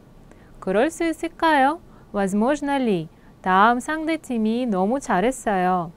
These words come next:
Следующие соперники очень хороши. Итак, нам нужно ответить на вопрос, о чём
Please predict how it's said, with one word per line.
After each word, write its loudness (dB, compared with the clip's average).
Следующие -4
соперники -8
очень -4
хороши. -10
Итак, -6
нам 0
нужно -2
ответить -6
на -6
вопрос, -2
о -6
чём -6